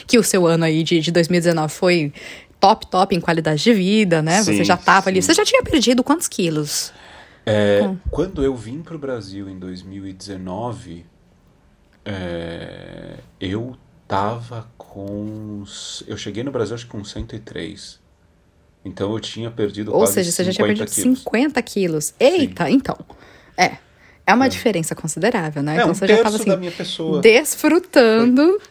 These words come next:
Speaker 1: desfrutando bastante desse, desse, dessa, desse momento de calmaria,
Speaker 2: Sim, sim,
Speaker 1: né?
Speaker 2: sim. E aí, esse é o, o
Speaker 1: E
Speaker 2: que,
Speaker 1: aí?
Speaker 2: o que você falou é uma grande verdade. Desculpa, eu te cortei, mas o que você
Speaker 1: Não.
Speaker 2: falou é uma grande verdade, que, tipo, o ano seguinte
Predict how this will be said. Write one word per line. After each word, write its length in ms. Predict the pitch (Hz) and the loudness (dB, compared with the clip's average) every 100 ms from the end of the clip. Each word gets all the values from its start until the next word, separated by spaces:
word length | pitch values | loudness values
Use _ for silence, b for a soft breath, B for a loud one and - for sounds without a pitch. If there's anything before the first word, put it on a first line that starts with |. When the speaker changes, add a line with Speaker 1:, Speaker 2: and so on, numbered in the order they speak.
| 196 | -2
Speaker 1:
desfrutando 880 | 190 - - 294 311 - 196 208 220 | -2 -2 -4 -4 -2 0 2 2 0
bastante 500 | 226 233 - 180 - | -2 -2 -4 -6 -2
desse, 280 | 226 - 247 | -4 -2 -2
desse, 280 | 214 226 254 - | 0 -2 -4 -4
dessa, 640 | 185 202 226 196 175 165 170 b b | -2 0 2 2 2 -2 -8 b b
desse 160 | 247 269 | -2 2
momento 380 | 349 320 359 294 | 2 2 2 0
de 100 | - | 0
calmaria, 680 | - 175 165 156 143 139 135 | 0 2 2 0 -2 -4 -4
Speaker 2:
Sim, 400 | - 117 117 107 | -2 -2 -2 -4
sim, 100 | 175 | 0
Speaker 1:
né? 220 | 170 180 | 2 4
Speaker 2:
sim. 260 | 233 - - - B B B 117 | 2 -4 -14 -16 B B B 2
E 80 | |
aí, 160 | 113 113 | 2 2
esse 160 | 127 143 | -4 -6
é 40 | |
o, 40 | |
o 80 | 139 | -6
Speaker 1:
E 20 | 180 | 0
Speaker 2:
que, 80 | |
Speaker 1:
aí? 260 | 185 185 180 | 4 4 2
Speaker 2:
o 40 | |
que 60 | 185 | 0
você 200 | 113 113 | -4 -8
falou 240 | 107 104 | -6 -4
é 40 | 113 | -4
uma 100 | 117 | -6
grande 200 | 113 113 | -8 -4
verdade. 220 | 107 98 | -4 -4
Desculpa, 360 | 98 - 101 90 | -8 -14 -14 -16
eu 40 | |
te 80 | - | -16
cortei, 280 | 90 - 85 | -16 -14 -16
mas 180 | 82 | -16
o 180 | - 95 | -14 -16
que 100 | - | -10
você 200 | 101 104 | -10 -4
Speaker 1:
Não. 40 | 101 | 0
Speaker 2:
falou 180 | - 113 | 0 0
é 40 | |
uma 120 | 120 | -4
grande 200 | 113 120 | -8 -8
verdade, 440 | 117 139 180 175 104 | -6 -4 -2 -2 -4
que, 100 | 95 | -16
tipo, 380 | - - 101 - b b b b b - - - - - - - - | -20 -18 -18 -18 b b b b b -20 -20 -20 -20 -20 -20 -20 -6
o 180 | 120 104 | 0 2
ano 580 | 113 190 220 208 180 170 - | 2 -2 -6 -8 -10 -14 -18
seguinte 1040 | - - 208 208 110 175 208 - 285 294 | -16 -14 -14 -14 -16 -16 -16 -8 -4 -4